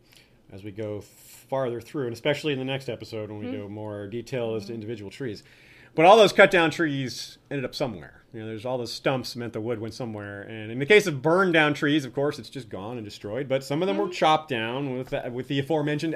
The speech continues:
Speaker 1: axes. But if you're gonna take the time to chop it down with an axe rather than just burning it,
Speaker 2: Mm-hmm.
Speaker 1: it's probably 'cause you have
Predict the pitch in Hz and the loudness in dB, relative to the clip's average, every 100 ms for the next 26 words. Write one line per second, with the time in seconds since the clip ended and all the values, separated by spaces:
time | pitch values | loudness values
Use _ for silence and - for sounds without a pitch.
0 | 123 123 - - 123 139 151 143 - - | -2 -4 -4 -6 -6 -6 -8 -12 -20 -20
1 | - - - - 123 147 165 170 170 165 | -20 -20 -20 -18 2 8 8 8 4 2
2 | 160 151 151 143 180 175 160 135 190 202 | 4 2 2 0 4 2 2 -6 -4 0
3 | 156 147 143 143 143 98 127 143 160 156 | 0 0 0 -2 -4 -8 -8 -6 2 2
4 | 147 147 139 127 147 147 139 135 123 127 | 2 0 0 0 -2 -2 -2 -2 -2 -4
5 | 120 110 123 135 175 226 - 226 240 285 | -6 -8 -4 -2 -2 -2 -4 -8 -10 -10
6 | - _ 120 190 208 180 160 123 143 127 | -14 _ -4 4 6 6 2 2 -2 2
7 | 131 123 | 2 0